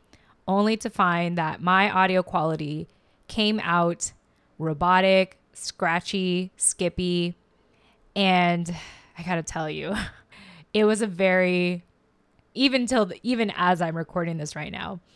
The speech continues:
it's been a very humbling experience because as an award-winning podcaster, I take a lot of pride in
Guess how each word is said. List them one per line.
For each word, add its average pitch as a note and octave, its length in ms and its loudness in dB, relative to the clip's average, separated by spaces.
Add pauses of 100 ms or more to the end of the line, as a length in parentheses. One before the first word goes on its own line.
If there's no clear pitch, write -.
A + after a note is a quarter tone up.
(420)
it's G#3 160 -2
been G#3 160 0
a G3 60 2
very F#3 540 4
humbling F3 640 -2
experience D#3+ 580 -8
because E3+ 340 -4 (140)
as A#3+ 480 2
an E3+ 200 -6
award-winning G#3 800 0
podcaster, E3 800 -4 (720)
I G3 80 -4
take G#3 180 0
a A3 60 4
lot F#3 160 6
of F3+ 100 0
pride E3+ 560 2 (220)
in E3+ 500 -2